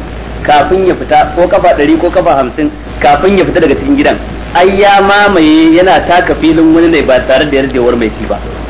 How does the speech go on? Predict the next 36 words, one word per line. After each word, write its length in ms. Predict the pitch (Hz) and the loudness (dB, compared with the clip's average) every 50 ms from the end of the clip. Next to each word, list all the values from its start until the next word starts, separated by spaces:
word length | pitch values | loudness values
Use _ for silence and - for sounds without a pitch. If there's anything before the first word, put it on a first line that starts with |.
| - - - - - - - - - - | -12 -12 -12 -12 -12 -12 -12 -8 -4 0
Ba 60 | 143 156 | 0 2
haka 140 | 175 190 196 | 2 2 2
bane 160 | 196 196 185 | 2 2 4
ba? 220 | 175 185 196 196 - - - - - - - - - - - | 2 2 0 0 -4 -8 -12 -12 -10 -10 -12 -12 -6 -2 -2
Wanda 160 | 180 190 170 | 0 0 0
kuma 220 | - 160 165 160 - | 0 0 -2 0 0
sabo 300 | 151 135 - 135 135 123 | -2 -2 -2 -2 -4 -4
ne. 100 | 107 - - - - - - - - - - - | -4 -8 -10 -12 -12 -12 -12 -12 -12 -12 -8 -2
Ka 100 | - 165 170 190 | -2 0 2 2
annahu 400 | 214 220 214 196 185 190 190 190 | 2 2 2 2 2 2 2 2
yatasarrafu 640 | 185 165 185 170 156 147 202 196 202 214 - - 170 165 | 2 2 2 0 0 2 0 2 2 0 0 -2 -2 -2
fi 120 | 180 180 180 180 | 0 0 2 2
mulki 260 | 185 185 - - 151 | 2 0 0 0 -2
gairi. 260 | 131 151 147 131 117 - - - - - - - - - - - - - - - - - - - - - - - - | 0 0 0 0 -2 -6 -10 -12 -12 -12 -12 -12 -12 -12 -12 -12 -12 -12 -12 -12 -12 -12 -12 -12 -12 -12 -12 -6 -2
Kamar 180 | 160 160 180 202 | 0 0 2 2
yana 160 | 220 220 202 190 - | 4 2 2 2 0
tasarrufi 480 | - - 202 214 214 190 160 170 170 | 0 0 2 2 2 2 2 2 0
cikin 240 | - - - 381 370 247 139 - - - - - - - - - | 0 0 0 0 2 2 0 -2 -4 -8 -12 -12 -12 -12 -8 -2
haƙƙin 420 | - 190 214 214 - 220 175 156 147 | 0 0 0 0 0 0 2 2 2
da 100 | 143 139 | 2 2
ba 120 | 139 139 | 2 2
nashi 240 | 135 147 143 135 - | 2 0 0 -2 -4
ba. 100 | - - - - - - - - - - - - - - - - - - - - - | -8 -10 -10 -12 -12 -12 -12 -12 -12 -12 -14 -12 -12 -12 -12 -12 -12 -12 -10 -4 0
Kafin 420 | 190 190 196 185 196 240 262 262 | 2 2 2 2 2 0 0 0
ya 60 | 247 208 | 0 0
fita 200 | 175 175 202 214 | 0 0 2 2
ma 100 | 214 208 | 2 2
dai 140 | 208 208 208 | 2 2 4
dole 180 | 214 226 185 | 4 4 2
ya 100 | 180 170 | 2 2
taka 220 | 160 185 185 170 151 | 2 0 0 2 0
wa? 160 | 139 123 - - - - - - - - - - - - - - | 0 -2 -2 -6 -10 -12 -12 -12 -12 -12 -12 -12 -12 -12 -6 -2
Ya 120 | 156 175 190 | -2 0 2
taka 180 | 208 196 175 156 | 2 0 0 0
fulotin 340 | 151 151 160 156 - 113 110 | 0 0 0 0 -2 -4 -4
wani, 160 | 110 110 | -4 -6